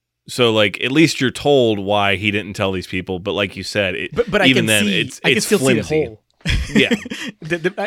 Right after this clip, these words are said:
Speaker 2: I, it's plugged, but I can still see the, the circle around
Speaker 1: It's
Speaker 2: it.
Speaker 1: a piece of duct tape over it.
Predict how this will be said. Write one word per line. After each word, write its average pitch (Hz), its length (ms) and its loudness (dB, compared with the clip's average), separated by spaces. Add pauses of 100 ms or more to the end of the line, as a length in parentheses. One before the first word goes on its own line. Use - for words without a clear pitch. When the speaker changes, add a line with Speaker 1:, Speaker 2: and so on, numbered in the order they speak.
(140)
Speaker 2:
I, 180 80 0
it's 247 240 -4
plugged, 196 340 -2
but 151 120 -2
I 160 40 -2
can 170 120 -4
still 170 180 -6
see 175 220 -6
the, 135 180 -6
the 151 140 -6
circle 147 500 -8
around 139 280 -6
Speaker 1:
It's 127 100 -2
Speaker 2:
it. 135 40 2
Speaker 1:
a 123 40 0
piece 147 220 0
of 107 100 -4
duct 110 240 2
tape 90 240 -4
over 78 240 -8
it. 76 140 -10